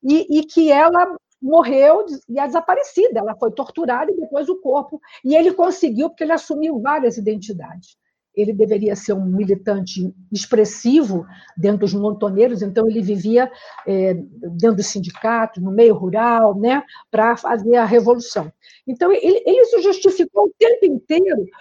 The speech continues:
quase numa posição masculina mesmo, né? Eu fiz isso, eu mudei de identidade, eu mudei. E, e ela, de-, eu,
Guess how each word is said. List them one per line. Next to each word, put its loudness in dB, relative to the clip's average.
quase -2
numa -4
posição -2
masculina 2
mesmo, 2
né? 0
Eu 2
fiz -8
isso, -2
eu 2
mudei -2
de -6
identidade, -4
eu 0
mudei. 2
E, 8
e 8
ela, 4
de-, -2
eu, 8